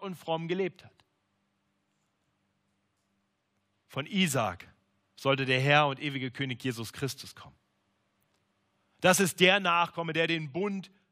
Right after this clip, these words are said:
komplett erfüllen würde durch seinen Tod am Kreuz. Er nahm dort all das Versagen, all den Kleinglauben auf sich von Menschen, die zwar an Gott glauben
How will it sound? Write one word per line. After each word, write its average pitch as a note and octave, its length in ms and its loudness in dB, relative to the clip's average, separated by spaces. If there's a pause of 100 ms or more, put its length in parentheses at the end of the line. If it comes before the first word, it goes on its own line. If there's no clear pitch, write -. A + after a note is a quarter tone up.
(680)
komplett G3+ 360 2
erfüllen G#3 580 2
würde - 240 -20
durch D3 160 -6
seinen F3+ 240 2
Tod F#3 200 -6
am E3+ 140 -8
Kreuz. - 600 -12 (1080)
Er G#3+ 220 4
nahm F#3+ 220 0
dort F#3 200 -2
all F3+ 120 -2
das F3+ 160 -4
Versagen, F#3 840 2 (840)
all E3+ 100 0
den F#3 140 0
Kleinglauben G3+ 1120 0 (1300)
auf F#3 300 -2
sich G3 240 -10
von C#3+ 300 -4
Menschen, F#3 440 2
die G3 120 -4
zwar C#4 500 4
an C4+ 160 -2
Gott C4 260 -2
glauben A#3+ 480 -2